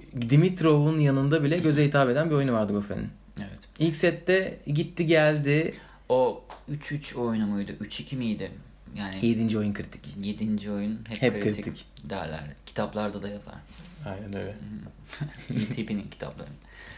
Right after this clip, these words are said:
Speaker 2: Aa, Goffin servis atıyordu. Berabereydi. Beraber avantaj, beraber avantaj. Atıyor, alıyor, avantajdan alamıyor.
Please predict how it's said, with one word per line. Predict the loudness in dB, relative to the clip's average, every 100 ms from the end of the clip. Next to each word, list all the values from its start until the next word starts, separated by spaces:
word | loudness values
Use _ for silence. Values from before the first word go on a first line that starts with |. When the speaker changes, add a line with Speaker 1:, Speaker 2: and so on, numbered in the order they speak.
| -20 -18 -4
Speaker 2:
Aa, | 0 2 2 -2 -8 -20 -20 -20 -20 -20 -20 -20 -20 -20 -20 -20 -20 -20 -20 -20 -20 -20 -20 -6
Goffin | 0 2 2 -4
servis | 0 -2 -2
atıyordu. | -12 -8 -6 -6 -6 -10 -20 -20 -20 -20 -6
Berabereydi. | -2 0 0 -2 -4 -4 -8 -14 -14 -20 -20 -20 -20 -20 -20 -20 -20 -20 -20 -20 -20 -12 -2
Beraber | 2 2 0
avantaj, | 0 2 0 -2 -2
beraber | 0 2 0 0
avantaj. | -2 -4 -4 -4 -4 -6 -10 -16 -20 -20 -20 -8
Atıyor, | -6 -4 -2 0 0 0
alıyor, | 0 0 2 2 2
avantajdan | 0 0 0 -2 -6 -4 -4 -2
alamıyor. | 0 0 -2 -6